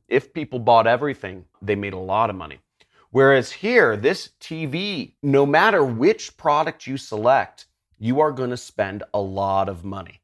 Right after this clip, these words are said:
So instead of getting people to buy a lot of products, they're getting people to spend a lot of money, no matter what you're gonna buy. And, you know, I'm in the market for a gaming T V. Of course, I'm, I, I'm expecting to spend a lot of money. T Vs are expensive, especially ones built to,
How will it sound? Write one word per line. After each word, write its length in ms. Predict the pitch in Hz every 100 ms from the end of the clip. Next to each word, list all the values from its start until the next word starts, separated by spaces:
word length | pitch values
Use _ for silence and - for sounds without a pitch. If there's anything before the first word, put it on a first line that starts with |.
| _
So 140 | -
instead 240 | 120 - 147
of 120 | 117
getting 180 | 135 131
people 220 | 135 113
to 60 | 110
buy 160 | 113
a 100 | 104
lot 360 | 95 104 180 226
of 100 | -
products, 560 | 98 92 82 - - _ _
they're 140 | 104 113
getting 240 | 117 120
people 300 | 117 120 110
to 80 | 101
spend 340 | - 117 110 -
a 60 | 104
lot 420 | 95 101 104 104
of 100 | 95
money, 280 | 135 170 95
no 140 | 101
matter 240 | 101 104
what 300 | 101 110 -
you're 80 | 104
gonna 160 | 101 98
buy. 360 | 123 139 98 - _ _ -
And, 280 | 131 127 123
you 100 | 135
know, 240 | 123 117 -
I'm 160 | 117 135
in 60 |
the 40 | 135
market 360 | 117 113 101
for 140 | - 104
a 100 | 95
gaming 420 | 101 110 147 147
T 200 | - 104
V. 120 | 117
Of 160 | 120 -
course, 380 | - 185 - 98
I'm, 220 | 104 92 _ -
I, 200 | 107 -
I'm 120 | 107
expecting 720 | 107 - - - 147 - 107
to 60 | 92
spend 480 | - - 101 98 90
a 60 |
lot 340 | 95 98 95 95
of 140 | 92
money. 320 | 113 131 90 -
T 160 | - 107
Vs 280 | 107 107 -
are 120 | 101 104
expensive, 540 | - - 127 135 95
especially 600 | 92 - 113 110 - 113
ones 320 | 98 95 95
built 400 | 87 101 98 -
to, 360 | - 101 98 98